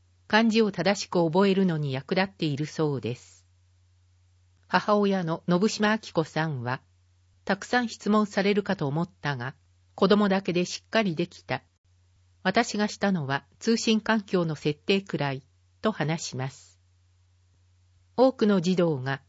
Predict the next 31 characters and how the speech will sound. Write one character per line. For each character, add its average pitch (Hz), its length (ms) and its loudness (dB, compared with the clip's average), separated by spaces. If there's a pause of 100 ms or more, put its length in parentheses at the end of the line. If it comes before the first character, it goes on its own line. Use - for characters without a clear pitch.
(160)
タ 190 100 2
ブ 226 120 4
レ 233 80 2
ッ 233 40 -2
ト 226 160 -4
端 220 420 0
末 - 60 -20
と 165 140 0
い 156 120 -2
う 156 220 -4
新 226 220 2
た 190 140 -2
な 170 120 -2
道 180 220 2
具 190 100 4
に 175 180 2
慣 143 140 -6
れ、 123 180 -6 (160)
学 202 280 4
び 214 80 2
の 202 140 0
た 196 120 -4
め 185 140 2
に 185 100 0
活 156 300 -4
用 202 180 4
し - 140 -10
て 175 120 0
い 156 200 -2
ま 135 160 -4
す。 - 340 -20